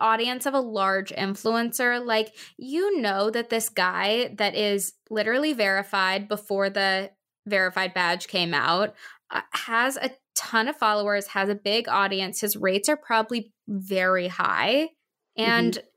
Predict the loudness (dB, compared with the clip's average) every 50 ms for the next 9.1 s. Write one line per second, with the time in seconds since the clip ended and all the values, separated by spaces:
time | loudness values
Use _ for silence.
0 | _ _ _ _ _ _ -10 -10 -6 -4 -2 0 2 2 2 2 2 2 0 -2
1 | -6 _ _ _ -20 -20 -12 -2 0 2 2 4 2 2 2 2 2 2 0 0
2 | -4 _ _ _ _ _ _ _ _ _ 0 0 0 0 2 2 2 2 2 0
3 | -2 0 2 2 2 0 -4 -8 -4 -2 2 2 2 2 0 -4 -6 -2 0 0
4 | 0 2 2 0 0 0 -2 -4 -2 0 0 0 0 -2 -2 0 0 0 0 0
5 | -2 -4 -2 0 0 0 0 0 -2 -4 -2 0 2 2 2 2 0 0 0 -2
6 | -2 -4 -2 0 0 2 2 0 -2 -4 -4 -6 -8 -6 -4 -2 2 2 0 0
7 | 0 -4 -2 0 0 2 2 2 2 0 0 -2 -2 0 2 0 0 2 2 2
8 | 2 2 0 -6 0 0 2 2 2 0 0 -2 -4 -4 -4 -4 -2 0 0 0
9 | -2 -2